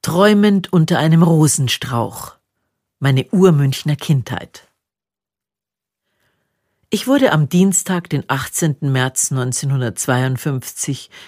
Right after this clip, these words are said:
im Krankenhaus in der Münchner Lindwurmstraße geboren,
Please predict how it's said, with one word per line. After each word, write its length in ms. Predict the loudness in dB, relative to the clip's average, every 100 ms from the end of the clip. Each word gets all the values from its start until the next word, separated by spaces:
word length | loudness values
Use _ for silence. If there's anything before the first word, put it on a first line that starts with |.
| -2
im 160 | -2
Krankenhaus 680 | 0 2 0 0 0 0 -2
in 100 | -2
der 100 | 0
Münchner 360 | 2 0 -2 2
Lindwurmstraße 920 | 4 4 2 -2 -2 -2 -2 0 -2
geboren, 540 | -2 2 2 2 0